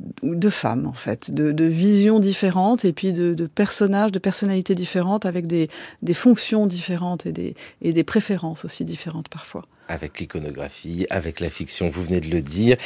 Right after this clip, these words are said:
Speaker 2: et puis avec des envies d'aller plus loin, notamment la comtesse de Die, nous en avons parlé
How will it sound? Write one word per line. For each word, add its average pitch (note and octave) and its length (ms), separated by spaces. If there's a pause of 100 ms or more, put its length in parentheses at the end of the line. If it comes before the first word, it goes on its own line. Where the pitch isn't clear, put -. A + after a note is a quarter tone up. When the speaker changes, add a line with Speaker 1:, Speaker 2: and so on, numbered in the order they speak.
(200)
Speaker 2:
et F#2 120
puis A2 280
avec G2 280
des F#2 200
envies F#2+ 300
d'aller G2 320
plus - 220
loin, G2+ 180
notamment G2 420
la F#2 120
comtesse F#2 360
de E2+ 120
Die, F2 200
nous G2 220
en F#2+ 80
avons F2+ 240
parlé F#2+ 420